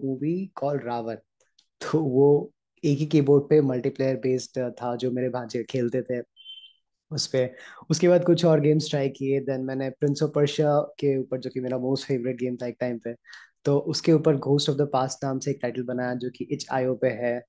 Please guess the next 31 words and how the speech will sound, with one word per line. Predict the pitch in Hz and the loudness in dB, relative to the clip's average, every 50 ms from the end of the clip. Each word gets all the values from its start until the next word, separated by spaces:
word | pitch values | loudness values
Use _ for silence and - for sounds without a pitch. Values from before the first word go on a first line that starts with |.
| _ | _
you | 127 123 | -6 -4
can | 131 127 120 | -4 -2 -2
try | 123 117 120 | -2 -2 -2
it | 113 123 | -2 -2
out, | 117 120 131 | -4 -4 -4
I | - - _ - 117 | -8 -12 _ -10 -10
will | 117 113 | -10 -6
share | - 123 113 | -6 -6 -4
the | 117 | -4
link। | 117 120 123 - - _ _ - - - - - _ _ _ - | -6 -6 -8 -10 -18 _ _ -20 -20 -20 -20 -20 _ _ _ -6
And | 120 120 123 123 120 120 | -4 -4 -2 -4 -4 -2
तो | 143 135 131 | 0 0 2
वो | 127 127 143 147 | 4 4 4 4
सबसे | 143 - 147 135 - - 156 151 143 | 4 2 0 -2 2 4 6 6 6
anticipated | - 139 139 135 139 139 - 139 127 135 131 123 | 4 0 -2 -2 -4 -4 -4 -4 -4 -4 -6 -4
game | 127 131 127 120 | -4 -4 -4 -4
था। | 123 131 127 | -4 -2 0
Then | 135 151 156 | 2 2 2
उसके | 156 160 - 170 | 2 2 2 4
बाद | 156 160 156 156 | 4 4 4 4
मैंने | 160 160 160 160 160 | 4 2 4 4 2
और | 147 139 143 143 139 | 4 4 2 2 2
titles | - 135 135 131 143 143 139 - | 0 0 0 2 0 0 0 -2
try | - 135 131 | -4 -4 -4
किए | 127 - _ 135 131 131 123 123 131 | -4 -4 _ -4 -4 -2 -4 -6 -10
and | 123 123 | -10 -8
then | 131 135 131 120 127 | -8 -8 -6 -4 -2
Unity | 131 131 123 143 143 | -2 -2 0 0 -2
से | 143 - 139 | 0 0 -2
start | 131 - - 131 123 117 - - - | -2 -2 -4 -4 -6 -6 -8 -6 -2
किया। | 123 123 120 120 120 | 0 0 0 -2 -4